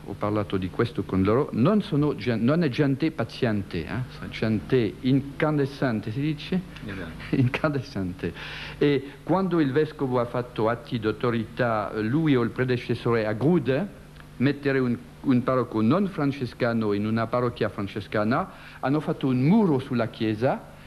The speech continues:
Speaker 1: il nuovo parroco non ha potuto venire e fu cacciato, eh? E quando il, il vescovo ha fatto la nuova parrocchia di Mostar, che prendeva tutto il territorio dei francescani a Mostar,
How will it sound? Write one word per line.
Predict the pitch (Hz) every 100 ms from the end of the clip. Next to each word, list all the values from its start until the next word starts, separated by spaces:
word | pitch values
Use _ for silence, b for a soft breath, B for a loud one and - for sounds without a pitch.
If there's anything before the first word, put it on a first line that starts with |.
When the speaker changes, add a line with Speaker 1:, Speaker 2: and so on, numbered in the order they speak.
| B
Speaker 1:
il | - 123 117
nuovo | - 147 170 147
parroco | 131 120 - 170
non | 143 202
ha | 233
potuto | 226 190 - 170 - 170
venire | 139 131 113 90 82 B B B
e | 123 117 113 B B B - - -
fu | 123 110 -
cacciato, | - 107 - 180 110 - 82 101
eh? | 131 170 B B
E | - 110
quando | 156 185 160
il, | 135 107 98
il | 110 123
vescovo | 123 165 - 135 117 110
ha |
fatto | 107 120 113 -
la | 110 104
nuova | 104 117 160 151
parrocchia | 139 117 117 120 127 117
di | 113
Mostar, | 110 120 - - 110 98
che | - 98
prendeva | - 117 113 107 104 101
tutto | - 117 -
il | 104 95
territorio | 107 101 98 143 143 117 113
dei | 101
francescani | 98 117 113 117 107 117 107 101
a | 98 87
Mostar, | 90 95 - 147 180